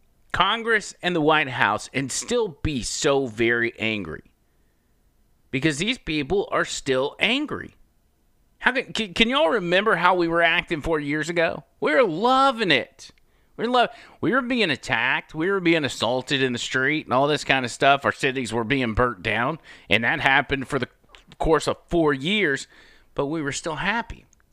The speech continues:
because we knew we had put a guy in there that was going to do things that was going to be beneficial for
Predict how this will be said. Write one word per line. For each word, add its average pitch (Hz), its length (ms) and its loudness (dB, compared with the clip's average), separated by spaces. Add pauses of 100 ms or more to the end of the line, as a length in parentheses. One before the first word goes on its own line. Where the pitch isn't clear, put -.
(260)
because 135 480 -2 (340)
we 135 220 -2
knew 139 640 0 (460)
we 135 120 0
had 117 160 -4
put 220 180 0
a 208 40 0
guy 147 300 2
in 214 280 -2
there 120 400 -2 (280)
that 131 140 -2
was 127 180 -6
going 208 460 -2
to - 220 -6
do 156 380 -4
things 127 560 0
that 131 120 -2
was 117 120 -6
going 151 260 -4
to 147 80 -8
be 139 100 -4
beneficial 139 640 -2
for - 320 -2